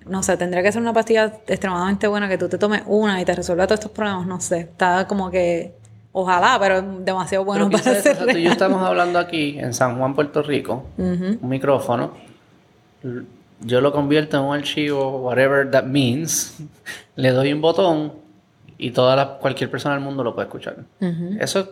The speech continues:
Speaker 2: posi-, eso pasa
Speaker 1: Sí.
Speaker 2: hoy. En veinte años va a haber, los carros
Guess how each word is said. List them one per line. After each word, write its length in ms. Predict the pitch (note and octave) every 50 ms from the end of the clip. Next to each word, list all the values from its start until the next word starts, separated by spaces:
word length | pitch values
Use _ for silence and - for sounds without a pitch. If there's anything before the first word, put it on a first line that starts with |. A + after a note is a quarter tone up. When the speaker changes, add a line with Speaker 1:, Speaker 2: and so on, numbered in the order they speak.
| - _
Speaker 2:
posi-, 340 | - F#3+ F3+ F#3 - C#3 C#3+
eso 260 | - C#3+ - - F#3+ -
pasa 380 | - C#3 G3 G3 - - - -
Speaker 1:
Sí. 220 | - - F3 D#3 D#3
Speaker 2:
hoy. 480 | D#3 D#3 C#3+ C3 D#3+ F3+ G3+ A#3+ C4 B3+ - - _ _ _ _ -
En 260 | C#3 C3+ C#3 C3+ - - _ _ _ _ _ _ _ _
veinte 460 | - C#3+ C#3 D#3+ E3+ F#3+ G#3 G#3 A3 G#3+
años 480 | G3 F#3+ F3 D#3+ C#3+ C#3 D3 D#3 D3+
va 160 | C3 B2+ -
a 20 | C3
haber, 160 | C#3 D3 -
los 160 | D3+ C#3+ C3+
carros 460 | - - D3+ E3 F3 E3 E3 E3 D#3+